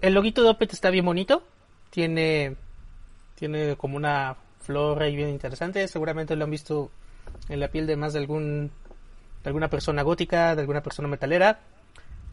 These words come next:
La verdad, el Incaude Veneno me gustó bastantito más que el disco anterior,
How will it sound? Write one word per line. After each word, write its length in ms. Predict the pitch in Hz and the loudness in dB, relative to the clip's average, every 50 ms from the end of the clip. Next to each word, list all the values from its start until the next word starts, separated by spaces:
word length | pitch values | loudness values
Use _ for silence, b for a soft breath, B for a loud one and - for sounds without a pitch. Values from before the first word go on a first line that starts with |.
| - - - - - - - - - - - - | -16 -16 -16 -18 -18 -18 -18 -20 -20 -16 -6 2
La 100 | 185 190 | 6 8
verdad, 360 | 185 190 190 196 214 233 240 | 8 10 10 10 10 10 10
el 640 | 254 254 247 240 226 202 180 170 160 147 143 143 - - | 10 10 10 8 8 8 6 4 4 2 0 -2 -4 -2
Incaude 380 | 160 165 - 180 190 202 220 | -4 0 2 4 4 6 6
Veneno 340 | 208 196 175 180 190 208 226 | 6 4 4 4 4 4 4
me 140 | 233 208 175 | 4 4 2
gustó 840 | 160 160 - - - - 160 160 160 160 160 156 156 156 151 147 | 2 0 -4 -2 2 4 4 6 6 6 4 4 4 2 2 0
bastantito 540 | 139 143 - - 151 143 147 151 - - 151 | 0 -2 -2 -2 -6 -4 -4 -6 -4 -2 -2
más 280 | 147 151 151 151 151 - | 0 0 0 -2 -2 -4
que 220 | - - 147 143 | -2 0 0 2
el 80 | 139 - | 0 0
disco 260 | - 147 - - - 143 | -4 -6 -6 -4 -4 -4
anterior, 420 | 135 - 135 127 143 196 254 285 | -4 -4 -6 -4 -2 -2 -4 -4